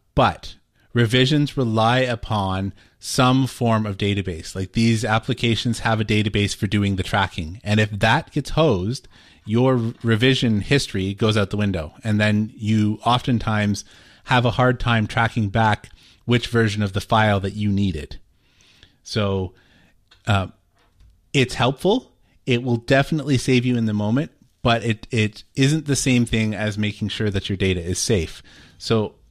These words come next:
ideally you have three copies. And in my world,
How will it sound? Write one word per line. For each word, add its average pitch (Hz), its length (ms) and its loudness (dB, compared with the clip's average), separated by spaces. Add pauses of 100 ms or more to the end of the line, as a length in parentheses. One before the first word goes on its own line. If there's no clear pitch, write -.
(140)
ideally 117 480 0
you 123 140 0
have 107 420 0 (320)
three 135 240 2
copies. 123 600 0 (1000)
And 131 120 4
in 113 120 4
my 123 260 4
world, 101 460 -4